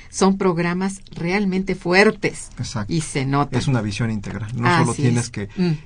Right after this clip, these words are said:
Speaker 2: que cubrirte con impuestos, con aranceles
Speaker 1: Ujú.
Speaker 2: o usarlos de manera apropiada,
Speaker 1: Ujú.
Speaker 2: pero también hay que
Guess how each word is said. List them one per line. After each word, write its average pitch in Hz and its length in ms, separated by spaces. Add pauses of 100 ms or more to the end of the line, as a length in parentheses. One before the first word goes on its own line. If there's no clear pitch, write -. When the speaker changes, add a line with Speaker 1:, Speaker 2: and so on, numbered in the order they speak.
(220)
Speaker 2:
que 113 140
cubrirte 123 440
con 104 180
impuestos, 131 760
con 104 180
aranceles 104 560
Speaker 1:
Ujú. 110 80
Speaker 2:
o 104 60
usarlos 123 380
de 110 60
manera 107 280
apropiada, 120 560 (180)
Speaker 1:
Ujú. 170 160
Speaker 2:
pero - 140
también 113 240
hay 117 80
que 107 120